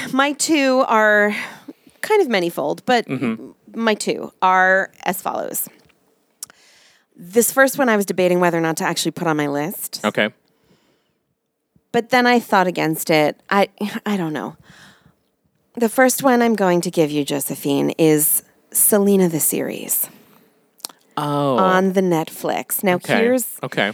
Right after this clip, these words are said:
Speaker 1: Yeah, you just made a face, and I made that face throughout the entire series.
Speaker 2: Okay.
Speaker 1: The series came out as, like, one part, right?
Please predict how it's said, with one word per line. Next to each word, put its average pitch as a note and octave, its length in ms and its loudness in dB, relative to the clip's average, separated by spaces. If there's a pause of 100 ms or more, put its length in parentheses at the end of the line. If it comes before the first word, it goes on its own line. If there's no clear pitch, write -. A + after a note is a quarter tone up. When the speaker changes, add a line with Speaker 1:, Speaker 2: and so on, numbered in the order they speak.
(100)
Speaker 1:
Yeah, - 200 -2
you G#3 200 -2
just A#3 180 -2
made A#3 160 2
a A#3+ 40 -2
face, D#3 500 -2 (120)
and F3+ 120 0
I F3+ 160 2
made G3+ 220 -2
that A3 140 -4
face F3+ 300 -4
throughout E3+ 380 -2
the D#3+ 100 0
entire D3+ 640 -2
series. - 640 -6
Speaker 2:
Okay. A#2 340 -2
Speaker 1:
The G#3 140 0
series A#3 380 -2
came C#4+ 260 -2
out F#3+ 320 2 (120)
as, E3+ 220 0
like, D3+ 260 0
one E3+ 400 -2
part, D3+ 560 -2
right? E3 400 0